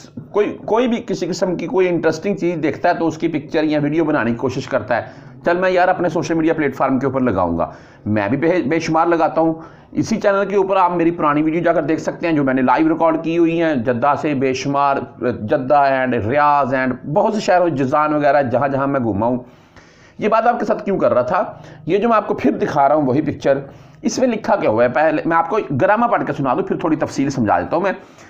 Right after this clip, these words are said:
इसमें ग्रामा लिखा हुआ होता है, "सिज्जन मुद्दत, अ, सिज्जन मुद्दत तस्सल, अ, खमसा सनवात", ठीक है। और आगे लिखा हुआ जी, "ग्रामा मालिया तस्सल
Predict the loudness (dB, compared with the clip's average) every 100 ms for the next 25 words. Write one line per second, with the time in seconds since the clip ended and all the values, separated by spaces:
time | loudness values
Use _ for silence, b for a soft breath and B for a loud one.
0 | B -6 -2 0 2 2 2 0 2 2
1 | 4 2 -2 -4 -6 -6 -2 0 0 -2
2 | 0 -2 0 -2 2 4 4 2 -2 0
3 | 0 0 -2 0 0 0 0 -2 -2 0
4 | 0 0 -6 B B 0 2 2 0 -2
5 | 0 -2 0 2 2 0 -4 B B B
6 | -8 -8 -2 0 -2 B B -2 2 6
7 | 6 4 2 2 0 -2 0 2 2 0
8 | -6 -8 _ _ _ _ _ -16 -6 -2
9 | 2 2 2 2 2 2 2 0 -2 -2
10 | 0